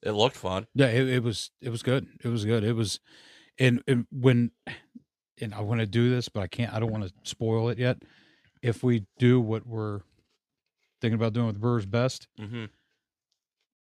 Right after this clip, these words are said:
Speaker 2: that's gonna be awesome, because then we're gonna have one day of brewing,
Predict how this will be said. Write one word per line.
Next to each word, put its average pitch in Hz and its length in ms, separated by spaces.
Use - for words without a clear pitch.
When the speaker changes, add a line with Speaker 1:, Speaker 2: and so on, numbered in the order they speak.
Speaker 2:
that's 101 240
gonna 104 180
be 98 160
awesome, 92 300
because 104 320
then 107 100
we're 104 140
gonna 110 160
have 104 400
one 117 500
day 110 600
of 104 380
brewing, 107 680